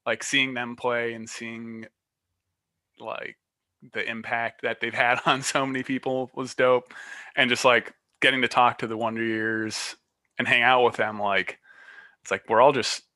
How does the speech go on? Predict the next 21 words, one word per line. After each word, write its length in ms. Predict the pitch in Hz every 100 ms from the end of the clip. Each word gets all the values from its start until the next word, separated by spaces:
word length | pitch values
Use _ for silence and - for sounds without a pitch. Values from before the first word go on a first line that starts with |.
| -
bands 420 | 117 120 110 101
kinda 220 | 110 107
doing 240 | 110 113 107
the 80 |
same 300 | 104 123 110
thing, 260 | 101 110 120
and 100 | 104
it's, 120 | 95
like, 160 | 98 95
really, 520 | 104 107 104 104 98 _ _ _ _ _ -
uh, 400 | - 50 50 50 - _ _
humbling 380 | - 165 156 123
to 60 | 110
just 200 | - -
kinda, 220 | 117 104
like, 280 | 104 95 - -
be 120 | 107
out 200 | 104 101
there 300 | - 107 107 - - - - _
with 220 | - -
them. 320 | - 58 57